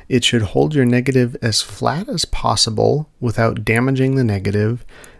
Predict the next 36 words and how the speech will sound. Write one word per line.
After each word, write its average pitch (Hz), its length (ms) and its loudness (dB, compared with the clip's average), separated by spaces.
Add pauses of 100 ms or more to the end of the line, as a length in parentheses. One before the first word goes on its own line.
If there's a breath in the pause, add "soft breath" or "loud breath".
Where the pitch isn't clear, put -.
(100)
and 117 180 0
it 120 120 -2
should - 220 -4
keep - 320 -2
it 120 240 0 (160)
parallel 117 760 2 (100)
to 110 180 0
the 107 120 -6
light 123 340 0
source 113 640 2 (120)
and 104 400 0
your 101 240 -4
camera. 95 720 -6 (420 loud breath)
Those 123 220 4
are 123 60 -6
basically 113 400 0
the 107 100 -4
two - 240 0
jobs 107 640 0
that 107 180 -2
a 107 120 -4
negative 104 440 -2
carrier 107 460 -2
has 95 300 -4
to 104 160 -2
fulfill. - 640 -6 (1500 loud breath)
Using 139 360 4
the 110 80 2
holders 135 360 2
from 110 140 -2
my 104 120 0
scanner 117 520 0
worked 110 320 -2
out 113 220 -2
pretty 110 240 0
well, 107 500 0